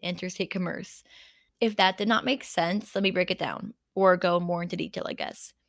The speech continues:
So this act states that the F D A does not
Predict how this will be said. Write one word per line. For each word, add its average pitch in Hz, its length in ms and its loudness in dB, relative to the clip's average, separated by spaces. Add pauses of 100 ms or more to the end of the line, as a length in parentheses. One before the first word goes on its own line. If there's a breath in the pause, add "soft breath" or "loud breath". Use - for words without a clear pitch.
(340)
So 220 520 6
this 240 480 2
act 202 400 4
states - 580 -6
that 190 180 0
the 202 140 -4
F 208 240 0
D 247 140 0
A 208 220 4
does 190 320 -4
not 190 500 2